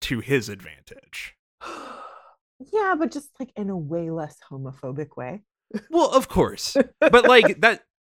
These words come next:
Speaker 1: it, again, if you're, if you're taking the take on it now, it's
Speaker 2: Mm-hmm.
Speaker 1: you keep that confusion
Speaker 2: Yeah.
Speaker 1: because that's central to the horror.
Speaker 2: Mm-hmm.
Speaker 1: But you come to terms with it in a different way where Jesse is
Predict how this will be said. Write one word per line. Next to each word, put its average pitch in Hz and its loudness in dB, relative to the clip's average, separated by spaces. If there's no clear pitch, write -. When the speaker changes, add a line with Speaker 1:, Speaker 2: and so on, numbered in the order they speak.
Speaker 1:
it, 208 2
again, 190 6
if 143 -2
you're, 202 2
if 151 2
you're 214 2
taking 180 0
the 131 0
take 143 -2
on 113 -4
it 107 -14
now, 120 0
it's 160 -4
Speaker 2:
Mm-hmm. 131 -14
Speaker 1:
you 147 -4
keep 202 -4
that 151 2
confusion 110 -4
Speaker 2:
Yeah. - -6
Speaker 1:
because 139 0
that's 139 4
central 131 -2
to 135 -4
the 92 -8
horror. 180 0
Speaker 2:
Mm-hmm. 135 -10
Speaker 1:
But 131 4
you 135 -4
come 151 0
to 123 -4
terms 151 -2
with 135 -8
it 127 -2
in 107 -12
a 107 -8
different 110 -8
way 117 0
where 107 -6
Jesse 117 -4
is 101 -12